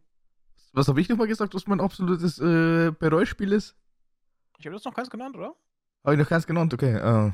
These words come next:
Speaker 1: hm, na cool. Hm. Ich könnte jetzt eigentlich wirklich aufzählen, sämtliche Assassin's Creed-Titel, die ich jetzt die letzten paar Jahre gekauft hab.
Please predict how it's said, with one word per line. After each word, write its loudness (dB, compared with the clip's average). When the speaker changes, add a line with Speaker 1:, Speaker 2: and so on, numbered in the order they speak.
Speaker 1:
hm, -2
na -14
cool. -6
Hm. -4
Ich -18
könnte -2
jetzt -4
eigentlich -2
wirklich -6
aufzählen, -4
sämtliche -6
Assassin's -8
Creed-Titel, -10
die -8
ich -4
jetzt -6
die -10
letzten -8
paar -2
Jahre 0
gekauft -6
hab. -6